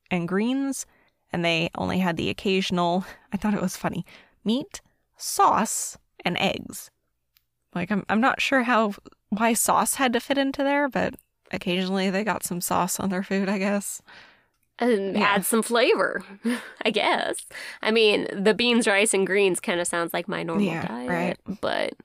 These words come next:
Speaker 2: it's just because the other things don't jive
Speaker 1: <laughs>
Speaker 2: well with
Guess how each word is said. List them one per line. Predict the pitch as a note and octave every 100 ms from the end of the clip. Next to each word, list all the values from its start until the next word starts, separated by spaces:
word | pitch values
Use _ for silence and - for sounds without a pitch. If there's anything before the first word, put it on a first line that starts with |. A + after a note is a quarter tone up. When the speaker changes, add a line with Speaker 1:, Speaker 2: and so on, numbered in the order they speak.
| _ - _ _ _ C#4 _ _ _ _ A3+
Speaker 2:
it's | - - -
just | G#3 -
because | - - F3 - - -
the | F#3+ F3
other | E3+ G3+
things | F#3+ E3+ F3
don't | F#3 F#3+ F#3+
jive | F#3 A3 F3+
Speaker 1:
<laughs> |
Speaker 2:
well | E3 D#3+ D#3+
with | E3+ D#3+